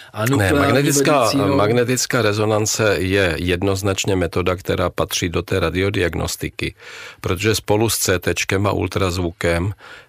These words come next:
Speaker 2: víc, e, akcentuje, víc se zabývá strukturou těla. To jsou metody, které vlastně umožňují posoudit, jak to tělo vypadá, jak, e, je neporušený nebo porušený který orgán, nějaká tkáň v tom těle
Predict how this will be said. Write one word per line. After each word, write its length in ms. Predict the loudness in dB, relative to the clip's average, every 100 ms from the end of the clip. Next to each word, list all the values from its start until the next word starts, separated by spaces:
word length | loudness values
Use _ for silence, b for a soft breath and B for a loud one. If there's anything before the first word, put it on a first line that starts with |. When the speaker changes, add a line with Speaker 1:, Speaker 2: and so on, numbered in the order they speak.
| -10
Speaker 2:
víc, 720 | -4 0 2 2 0 -4 -4 -8
e, 340 | -4 -2 0
akcentuje, 720 | 0 -2 0 0 0 0 2 2
víc 220 | 0 0
se 160 | -2
zabývá 540 | 0 0 0 0 0 0
strukturou 720 | -2 0 -2 -2 0 0 0
těla. 360 | -4 -4 -4 -8 _
To 100 | -4
jsou 200 | 0 2
metody, 420 | 2 2 0 0 0
které 380 | 0 2 2 -2 B B -2
vlastně 360 | 0 2 0
umožňují 600 | 0 2 2 2 0 0 0
posoudit, 680 | -2 0 0 0 0 -2 -2 -4 -2
jak 300 | 0 0 0
to 160 | -2
tělo 480 | 0 2 2 2 -2 -8
vypadá, 640 | -6 -4 -2 0 2 2
jak, 220 | 0 -2 -2
e, 40 | 0 0 0 -4 B B B -14 -8 -6
je 340 | -2 0 0
neporušený 840 | -2 -2 0 0 0 0 0 0 0
nebo 240 | 0 0
porušený 600 | 0 -2 -2 -2 0 -2
který 380 | -2 -2 0 0
orgán, 580 | 0 -2 0 0 2 0
nějaká 400 | 0 -2 -4 -6
tkáň 360 | -4 -2 -2 -2
v 60 |
tom 200 | -2 -2
těle 340 | 0 0 0